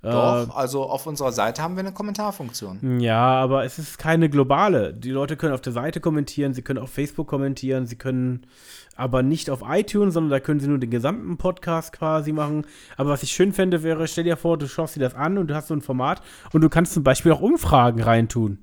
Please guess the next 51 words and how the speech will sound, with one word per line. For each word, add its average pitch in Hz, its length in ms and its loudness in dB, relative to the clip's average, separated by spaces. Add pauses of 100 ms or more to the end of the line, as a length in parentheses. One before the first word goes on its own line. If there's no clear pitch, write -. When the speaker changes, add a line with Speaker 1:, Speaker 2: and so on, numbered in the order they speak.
Speaker 2:
ja. 147 240 0 (380)
Und 143 100 2
dann 156 160 6
sagst 160 320 -2
du, 208 100 2
„Ja, 190 160 4
was 165 140 0
haltet 170 220 0
ihr 214 120 0
davon?“ 180 440 4
Und 151 100 0
dann 151 120 2
können 180 160 2
die 170 40 4
Leute 180 300 2
abstimmen 151 420 0
auf 110 160 -4
ihrem 135 120 -2
Telefon 185 640 2 (400)
und 156 180 0
dann 160 180 2
sehen 180 220 4
sie 190 120 2
halt 180 180 0
auch, 175 60 0
Speaker 1:
Ja. - 80 0
Speaker 2:
was 165 120 -2
die 180 80 -4
anderen 165 200 4
abgestimmt 113 520 -6
haben. 107 300 -4
Das 127 160 -8
fände 170 200 -4
ich 165 100 -8
schon 160 180 -6
sehr 160 200 -8 (120)
cool, 185 240 -2 (120)
ne? 147 300 -10 (540)
Speaker 1:
Ich 156 220 -12
weiß 139 300 0
nicht, 233 120 -12
ob 226 80 -12
du 202 140 -4
dir 196 140 -4
mal 185 180 -4
die 175 80 -10
Statistiken 170 640 -8
angeguckt 101 500 -10
hast, 98 200 -12
Kian. 90 380 -12 (480)
Ähm, 120 480 0